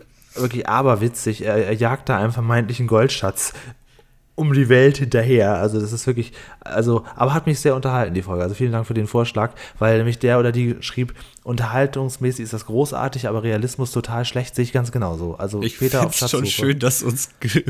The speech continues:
Speaker 2: jetzt nicht nur Lieblingsfolgen, sondern auch Folgen, die einfach in unseren Kategorien schlecht
Speaker 1: Ja,
Speaker 2: abschneiden,
Speaker 1: genau.
Speaker 2: empfohlen werden.
Speaker 1: Genau.
Speaker 2: Ja.
Speaker 1: Ähm, und, und wenn jemand noch eine Idee hat, ob's eine Folge gibt, die wirklich in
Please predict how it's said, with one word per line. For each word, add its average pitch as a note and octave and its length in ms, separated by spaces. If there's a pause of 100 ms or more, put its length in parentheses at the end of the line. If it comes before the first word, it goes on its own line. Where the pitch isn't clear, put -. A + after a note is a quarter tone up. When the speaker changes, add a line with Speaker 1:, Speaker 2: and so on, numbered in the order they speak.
(120)
Speaker 2:
jetzt A#2+ 280
nicht C3 240
nur C#3 140
Lieblingsfolgen, C3+ 720
sondern C3 260
auch - 160
Folgen, C#3 560
die B2+ 220
einfach C3+ 300
in B2+ 100
unseren B2+ 320
Kategorien C3 720
schlecht B2+ 360
Speaker 1:
Ja, - 100
Speaker 2:
abschneiden, D#3+ 500
Speaker 1:
genau. D#3 200
Speaker 2:
empfohlen A#2+ 500
werden. G#2 320 (500)
Speaker 1:
Genau. A#2 340 (560)
Speaker 2:
Ja. A#2+ 140
Speaker 1:
Ähm, A#2+ 220
und, C3 260
und C#3 160
wenn D3+ 100
jemand D#3+ 240
noch D3 80
eine D3+ 100
Idee C#3 220
hat, C#3+ 140
ob's - 180
eine C3 80
Folge C3 320
gibt, C#3+ 240
die C3 120
wirklich C3 240
in A2+ 100